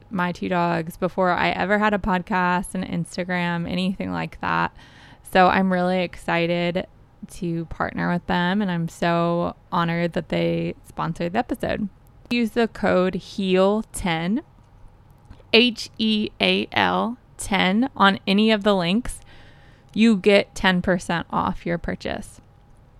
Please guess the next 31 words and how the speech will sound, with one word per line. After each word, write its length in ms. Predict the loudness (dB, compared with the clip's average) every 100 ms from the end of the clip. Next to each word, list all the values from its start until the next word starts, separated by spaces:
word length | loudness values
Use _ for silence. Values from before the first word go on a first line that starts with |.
| -16 -4
So 220 | 6 6
I 260 | 8 6 6
will 180 | 2
put 380 | 2 2 4 2 -2 -16 -14 -2
links 320 | 0 0 0
in 80 | 0
the 100 | 0
show 220 | 0 0
notes 400 | 0 -2 -4 -16 -20 -20 -20 -20 -20 -6 4
of 580 | 6 6 4 0 -6 0
all 140 | 4 4
the 100 | 4
links 300 | 0 0 -2
that 180 | 0 2
I 120 | 2
use 360 | 0 -2 -4
for 160 | -4 0
my 180 | 2 2
two 220 | 0 0
dogs. 580 | 2 4 2 0 -8 -18 -8
And 680 | -4 -4 -4 -4 -4 -4 -6 -10 _ -20 _ -4
again, 520 | -4 -2 -2 -2 -4
the 100 | -6
code 340 | -4 -4 -2
is 140 | -2 -4
heal 460 | -4 0 2 0
ten 560 | -2 -6 -6 -4 -4 -4 -10 -8
if 420 | -4 -4 -6 -16 -12
you 180 | -8 -6
are 100 | -2
interested 800 | -2 -2 -6 -2 0 2 0